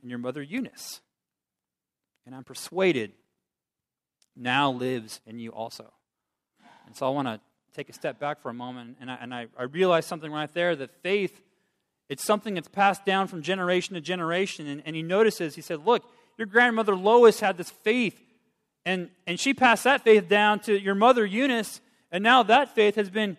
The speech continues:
passed down to you." Three generations right there. That's how faith works. Guys, grand-, grandparents, you guys have a powerful role in the lives of your children, passing faith down to your grandchildren.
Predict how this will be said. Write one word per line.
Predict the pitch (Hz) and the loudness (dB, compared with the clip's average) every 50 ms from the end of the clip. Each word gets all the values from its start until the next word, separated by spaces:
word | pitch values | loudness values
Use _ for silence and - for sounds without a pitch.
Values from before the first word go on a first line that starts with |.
| _ _ | _ _
passed | - 214 220 233 226 - - | -6 -2 -2 -2 -2 -2 -2
down | 226 233 226 226 | -2 -2 -2 -4
to | 220 | -6
you." | 202 220 262 311 285 190 123 - _ _ _ _ | -4 -4 -2 -2 -2 -2 -4 -6 _ _ _ _
Three | - 269 311 277 | -4 -2 -2 0
generations | 247 277 285 277 262 262 285 311 285 - 247 185 190 | 0 0 0 2 2 2 2 2 0 -2 -6 -2 0
right | 190 175 160 - | 0 0 0 0
there. | 180 160 135 107 - _ _ _ _ _ _ | -2 -2 -2 -4 -6 _ _ _ _ _ _
That's | 240 233 - | -6 0 2
how | 277 240 | 0 0
faith | - - 247 240 226 - | 2 0 -2 -2 -2 -4
works. | 190 226 262 233 160 - | -4 -2 -2 -2 -2 -4
Guys, | - 226 247 233 190 147 | -4 0 0 0 0 -2
grand-, | 147 185 214 240 247 190 156 | -6 -8 -8 -8 -8 -8 -4
grandparents, | 214 226 262 269 233 - 208 175 147 117 - - - _ _ _ _ _ | -2 -2 -2 -2 -4 -6 -8 -8 -8 -10 -14 -18 -20 _ _ _ _ _
you | - 233 226 | -12 -2 0
guys | 254 254 240 - | 0 0 0 -2
have | 220 190 | -4 -6
a | 180 165 | -6 -8
powerful | - - - - 233 247 240 220 - 208 180 165 | -8 -14 -8 -2 0 0 0 0 -2 -6 -8 -6
role | 170 214 240 247 233 202 165 127 107 - _ _ _ _ _ _ _ _ _ _ _ _ _ _ _ | -2 2 4 4 4 4 2 0 -4 -8 _ _ _ _ _ _ _ _ _ _ _ _ _ _ _
in | 165 170 | -10 -8
the | 175 | -4
lives | 160 190 214 233 226 196 170 | 0 2 4 4 4 2 0
of | 175 156 | -4 -10
your | 151 143 | -10 -10
children, | - - 285 269 226 156 147 120 101 - _ _ _ _ _ _ _ _ _ _ | -8 -4 -4 -4 -4 -4 -6 -10 -10 -14 _ _ _ _ _ _ _ _ _ _
passing | - 220 220 220 - 208 165 143 | -8 -8 -8 -6 -8 -10 -12 -12
faith | - _ 220 233 208 139 - _ _ _ 135 | -10 _ -4 -4 -4 -4 -8 _ _ _ _
down | 175 202 214 196 170 143 117 107 _ _ _ _ | -8 -6 -4 -4 -4 -6 -8 -12 _ _ _ _
to | - 160 | -12 -10
your | 143 | -10
grandchildren. | 139 180 208 214 196 - - 170 143 127 117 107 101 | -6 -6 -6 -6 -6 -8 -10 -12 -12 -12 -16 -20 -20